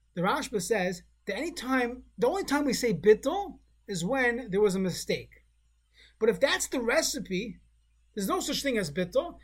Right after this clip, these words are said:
If you come up with a recipe that has one percent, uh, cream in your cholent, you, that's not bittul. Now, we don't paskin like that. Now, you can't do it lechatchila. We paskin if the guy did it. Yeah, as long as he didn't do it for me,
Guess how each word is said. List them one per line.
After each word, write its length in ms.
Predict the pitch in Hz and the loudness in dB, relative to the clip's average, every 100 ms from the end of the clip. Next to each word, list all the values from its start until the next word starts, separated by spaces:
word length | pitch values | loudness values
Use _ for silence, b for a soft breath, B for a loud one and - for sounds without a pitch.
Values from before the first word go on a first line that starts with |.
| B | B
If 100 | - | -6
you 80 | 381 | -4
come 220 | 392 339 | -2 0
up 100 | 349 | 2
with 100 | 339 | 4
a 80 | 233 | 4
recipe 380 | 226 254 - 202 | 4 2 0 0
that 100 | 190 | 2
has 160 | 190 160 | 0 -2
one 260 | 170 240 | -4 -4
percent, 500 | 226 185 208 190 180 | -4 -4 -2 -4 -2
uh, 120 | 180 | -2
cream 440 | 170 - 233 202 170 | -2 -4 -2 -2 -2
in 80 | 185 | -4
your 100 | 175 | -4
cholent, 520 | 175 185 143 117 - _ _ b b b b b b b _ | -4 -4 -4 -10 -18 _ _ b b b b b b b _
you, 120 | 185 - - | -12 -12 -2
that's 180 | 277 294 | -2 0
not 220 | 392 214 | -2 4
bittul. 480 | 220 208 254 370 - - _ _ _ _ _ - | 6 6 4 2 -6 -20 _ _ _ _ _ -4
Now, 120 | 202 | 0
we 120 | 214 | 2
don't 140 | 277 175 | 2 0
paskin 380 | 220 220 - | -2 -2 -4
like 120 | 160 139 | -6 -8
that. 180 | 113 | -12
Now, 80 | 127 | -10
you 140 | 160 175 | -8 -2
can't 200 | 262 160 | -2 2
do 160 | 247 | 2
it 80 | 190 | 0
lechatchila. 520 | 170 - 311 240 175 - _ _ | -4 -6 -4 -2 -4 -10 _ _
We 140 | 311 | -4
paskin 360 | 320 262 294 220 | -2 -2 -2 -4
if 60 | 170 | -4
the 80 | |
guy 200 | 175 214 | 0 2
did 160 | 208 202 | 4 2
it. 200 | 165 - b b b - | 0 -4 b b b -8
Yeah, 100 | 196 | -2
as 60 | |
long 120 | 190 262 | 0 2
as 60 | |
he 40 | 202 | 2
didn't 140 | 220 | 2
do 80 | 233 | 2
it 80 | 226 | 0
for 80 | |
me, 340 | 233 349 254 | -2 0 -2